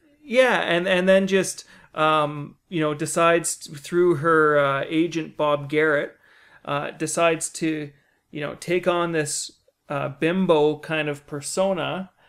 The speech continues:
with wardrobe malfunctions and publicity stunts and everything else, and becomes, in the course of a year, very famous and, and the most photographed and published actress in all of Hollywood.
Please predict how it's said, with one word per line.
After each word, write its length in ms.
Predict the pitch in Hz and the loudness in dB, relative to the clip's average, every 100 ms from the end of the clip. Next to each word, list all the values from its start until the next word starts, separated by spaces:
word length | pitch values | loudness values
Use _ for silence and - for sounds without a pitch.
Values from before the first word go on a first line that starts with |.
| _ - | _ -6
with 220 | 143 143 | -6 -6
wardrobe 560 | 147 160 151 151 147 | 0 0 2 0 -2
malfunctions 800 | 143 143 139 151 147 139 147 143 139 | -2 -4 -4 -6 -6 -8 -10 -10 -10
and 220 | 135 131 | -14 -10
publicity 560 | 156 156 156 151 151 | -10 -2 -2 -2 -6
stunts 460 | 143 - 151 143 - | -8 -8 -6 -6 -8
and 100 | 151 | -8
everything 340 | 147 143 147 | -6 -8 -6
else, 380 | 147 143 139 - - - - | -2 -2 -4 -8 -14 -12 -4
and 100 | 156 | 0
becomes, 460 | 156 190 180 165 | 4 6 6 2
in 80 | 170 | -2
the 80 | 156 | -2
course 300 | - 190 170 | 0 0 0
of 80 | 147 | -4
a 40 | |
year, 540 | 143 190 175 143 139 - - - | -2 0 2 0 -2 -12 -18 0
very 200 | 175 160 | 0 2
famous 520 | - 165 160 151 160 | 0 0 0 -2 -4
and, 280 | 147 143 139 | -4 -6 -6
and 200 | 147 143 | -6 -6
the 60 | 143 | -2
most 420 | 156 165 156 - | 0 0 -2 -10
photographed 720 | - 165 160 151 147 147 143 | -6 -2 -2 0 2 0 -2
and 140 | 135 | -10
published 420 | 147 147 143 139 | -6 -4 -4 -2
actress 480 | 139 139 135 139 135 | -2 -2 -2 -10 -8
in 80 | 135 | -8
all 220 | 135 135 | -6 -6
of 80 | 127 | -8
Hollywood. 600 | 139 131 131 120 - | -10 -8 -8 -10 -14